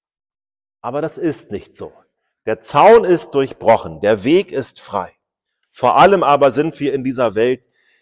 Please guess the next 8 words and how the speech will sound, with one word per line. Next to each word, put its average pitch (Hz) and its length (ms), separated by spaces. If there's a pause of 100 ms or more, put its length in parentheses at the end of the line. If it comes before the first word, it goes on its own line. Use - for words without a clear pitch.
(160)
nicht 156 440
mehr 135 240
von 117 180
Jesus 110 380
Christus 139 560
getrennt. 85 500 (460)
Im 113 160
Gegenteil, 104 760